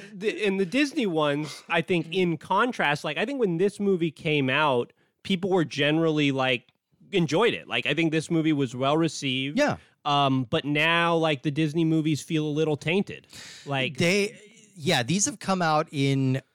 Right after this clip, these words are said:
Speaker 2: kind of, uh, look, fandom has always been toxic.
Speaker 1: Right.
Speaker 2: Star Wars fandom in particular has always been toxic. I feel like it's reaching a fever pitch right now where, like, any new Star Wars property comes out gets review bombed because that people have nothing better to do with the time
Speaker 1: Sure.
Speaker 2: because,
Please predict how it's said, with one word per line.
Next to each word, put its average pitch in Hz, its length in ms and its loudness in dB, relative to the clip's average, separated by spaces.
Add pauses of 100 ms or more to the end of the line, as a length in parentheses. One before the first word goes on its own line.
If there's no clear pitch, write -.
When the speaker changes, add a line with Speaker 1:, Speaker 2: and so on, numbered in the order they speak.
(200)
Speaker 2:
kind 156 440 -2
of, 156 320 0
uh, 170 180 0
look, 185 320 -4 (360)
fandom 214 360 0
has 165 140 0
always 131 340 0
been 110 220 -4
toxic. - 560 -8
Speaker 1:
Right. - 80 -10
Speaker 2:
Star 180 340 2
Wars 180 240 0
fandom 156 280 0
in 135 100 0
particular 123 400 -2
has 104 180 -2
always 107 240 -2
been 98 160 -2
toxic. 90 560 -2 (320)
I 131 80 -6
feel 185 180 -2
like 180 140 0
it's 143 160 -4
reaching 139 380 0
a - 20 -2
fever 123 520 -2
pitch - 340 -4
right 87 200 -2
now 82 280 -6
where, 104 180 0
like, 104 280 -2
any 160 280 2
new 147 460 2
Star 127 300 0
Wars 127 180 0
property 120 320 -2
comes 113 280 -2
out 113 200 0
gets - 260 -6
review 110 480 -6
bombed 113 600 0
because 101 340 -6
that 110 380 -2
people 120 240 -2
have 104 100 -2
nothing 110 240 -2
better 107 160 0
to 104 40 -2
do 104 100 -2
with 104 100 -4
the 101 60 -4
time 104 340 -4
Speaker 1:
Sure. 113 80 -4
Speaker 2:
because, 104 220 -2